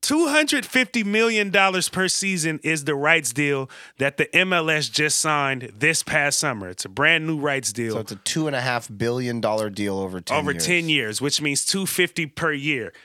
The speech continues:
Speaker 1: The current W N B A rights deal is only twenty-seven million per year. Yet it has th-, it has a hundred thousand more viewers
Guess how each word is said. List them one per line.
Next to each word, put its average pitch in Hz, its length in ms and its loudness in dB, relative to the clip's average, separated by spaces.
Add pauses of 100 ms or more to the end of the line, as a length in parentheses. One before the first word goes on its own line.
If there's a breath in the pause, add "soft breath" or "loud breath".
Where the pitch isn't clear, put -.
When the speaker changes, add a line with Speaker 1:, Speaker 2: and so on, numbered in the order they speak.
(200 soft breath)
Speaker 1:
The 123 80 -4
current 202 480 0
W 190 380 0
N 190 160 0
B 165 180 0
A 180 100 2
rights 160 380 -2
deal 175 360 0
is 135 220 -2
only 135 240 -2
twenty-seven 139 920 -2
million 131 380 -2
per - 180 -4
year. 123 440 -2 (420 loud breath)
Yet 180 280 6 (100)
it 151 200 2
has 147 420 2 (320 loud breath)
th-, 185 120 -6
it 170 160 4
has 170 280 2
a 139 80 -2
hundred 160 480 0
thousand 170 480 2
more 170 300 2
viewers 135 720 -2